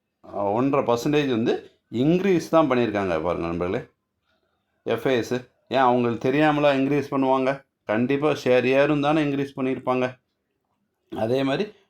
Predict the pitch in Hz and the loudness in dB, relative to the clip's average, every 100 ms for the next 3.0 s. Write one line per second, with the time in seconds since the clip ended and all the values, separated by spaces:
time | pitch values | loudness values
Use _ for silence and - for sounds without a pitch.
0 | - 196 214 202 196 - _ 196 196 220 | -6 0 2 0 -2 -14 _ 0 2 0
1 | 226 214 - 233 160 156 147 123 110 90 | -4 -6 -4 0 2 2 2 0 0 -4
2 | 76 - _ _ _ _ - 113 117 | -8 -10 _ _ _ _ -4 -2 0